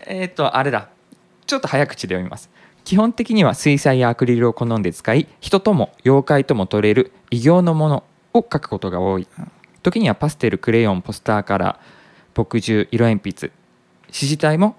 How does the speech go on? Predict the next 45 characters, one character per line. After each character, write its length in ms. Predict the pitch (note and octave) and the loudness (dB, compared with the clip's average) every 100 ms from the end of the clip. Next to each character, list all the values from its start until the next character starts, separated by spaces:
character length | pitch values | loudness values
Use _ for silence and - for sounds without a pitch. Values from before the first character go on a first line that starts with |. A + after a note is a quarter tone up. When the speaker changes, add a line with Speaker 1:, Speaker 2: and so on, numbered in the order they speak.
| _ | _
Speaker 1:
紙、 260 | C#3+ C#3+ | -2 0
キ 100 | - B2+ | -2 -4
ャ 20 | |
ン 60 | |
バ 100 | G#2 | -2
ス、 140 | F#2 - | -4 -10
剣 280 | - A2+ A2 | -6 -6 -4
と 120 | G#2+ | -8
し、 240 | - - - | -6 -8 -8
壁 240 | - G#2+ | -4 -2
紙、 320 | G2+ A2+ A2+ - _ | -2 -2 -6 -12 _
ベ 100 | - | -8
ニ 120 | G#2 A#2 | -4 -2
ヤ 100 | G#2 | -2
板、 300 | F2+ F#2 - _ _ | -4 -6 -8 _ _
床 260 | - - A#2 | -16 -4 -2
板。 320 | G#2+ G2+ G2+ - _ _ _ _ _ _ _ _ _ - | -2 -4 -6 -8 _ _ _ _ _ _ _ _ _ -4
い 100 | B2+ | 2
ろ 100 | C#3+ | 4
い 60 | |
ろ 120 | E3+ - | 2 0
使 240 | - D3+ | -4 -2
い、 140 | D#3+ - _ | -2 -6 _
感 240 | - G#2+ | -6 -4
情 180 | G#2 G#2+ | -2 -2
を 60 | B2 | -2
殴 240 | G#2 G2 | -2 -6
り 120 | F2+ | -8
つ 120 | - - | -10 -8
け 140 | G#2 | -8
る。 100 | - _ _ _ _ _ _ _ _ _ _ _ _ _ _ _ _ _ - _ - | -8 _ _ _ _ _ _ _ _ _ _ _ _ _ _ _ _ _ -20 _ -12
至 240 | A#2 E3 | 0 0
っ 180 | D#3+ - | 0 -4
て 240 | A3+ - _ _ _ | -4 -4 _ _ _
普 100 | - | -8
通 280 | - - F#2+ | -8 -2 0
の 240 | F#2+ C#3 - _ _ _ | 2 0 -2 _ _ _
つ 120 | - | -2
ま 120 | B2 | 0
ら 120 | A#2+ | 0
な 120 | G2+ A2 | 0 -2
い 120 | - _ _ | -4 _ _
生 60 | |
き 120 | - G2+ | -6 -2
物。 240 | F#2 - | -2 -4